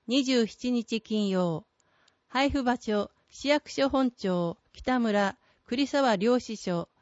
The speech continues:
幌向、朝日、ミルト、有明交流プラザの各サービスセンター、栗沢市民センター、ライム二十一、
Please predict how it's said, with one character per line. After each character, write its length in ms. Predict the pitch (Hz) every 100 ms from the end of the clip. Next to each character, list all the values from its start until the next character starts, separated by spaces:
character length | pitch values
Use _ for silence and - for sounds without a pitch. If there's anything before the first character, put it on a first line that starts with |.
| _ _
幌 320 | - 226 277
向、 380 | 262 196 175 170 _ _
朝 320 | - 247 233 220
日、 340 | - 175 185 _ _ _
ミ 140 | 254
ル 120 | 240 208
ト、 360 | - 170 165 _ _
有 100 | 190
明 180 | 208 277 285 277
交 160 | 277 277
流 200 | 269 262
プ 100 | 262
ラ 120 | 254
ザ 120 | 196
の 220 | 180 175 - _
各 260 | 277 269 226
サ 200 | 254 269
ー 20 |
ビ 100 | 269
ス 140 | 254
セ 180 | 254 247
ン 60 | 220
タ 160 | -
ー、 260 | 170 165 165 _ _ _ _ _
栗 220 | 240 277
沢 240 | 277 269
市 140 | 269 254
民 180 | 277 269
セ 180 | 262
ン 80 | 254
タ 360 | - 185 175 170
ー、 40 | - _ _
ラ 140 | 247 285
イ 60 |
ム 100 | 247
二 180 | 233 262
十 200 | 208 190
一、 440 | 175 - - 170